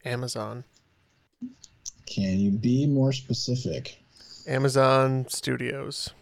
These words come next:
Speaker 2: Oh, okay. I, I'll, I'll give it to you. Um, the,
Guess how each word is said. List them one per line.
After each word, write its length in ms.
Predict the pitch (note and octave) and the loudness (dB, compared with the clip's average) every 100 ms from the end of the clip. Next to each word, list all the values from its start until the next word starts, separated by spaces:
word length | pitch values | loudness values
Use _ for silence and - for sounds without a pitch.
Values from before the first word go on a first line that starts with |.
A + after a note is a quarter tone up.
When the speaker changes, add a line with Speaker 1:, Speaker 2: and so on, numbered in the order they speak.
| _ _ _ _ _ _ _ _ _ _ _ _ - | _ _ _ _ _ _ _ _ _ _ _ _ -8
Speaker 2:
Oh, 240 | - - A2+ | -8 -2 -2
okay. 300 | - F2+ F#2+ - A#2+ | 0 -2 -2 -4 -2
I, 120 | B2+ B2+ - - | 0 -2 -6 -4
I'll, 180 | D3 - | -4 0
I'll 160 | E3+ | 2
give 180 | C#3+ C3+ | 2 2
it 80 | A#2+ | 0
to 100 | A2+ | -2
you. 280 | G#2 G#2 G#2 | -2 -2 -2
Um, 420 | A#2+ A#2 A#2 A2+ A#2 | -2 -2 0 0 2
the, 420 | C3 C3 A#2+ | 2 0 -2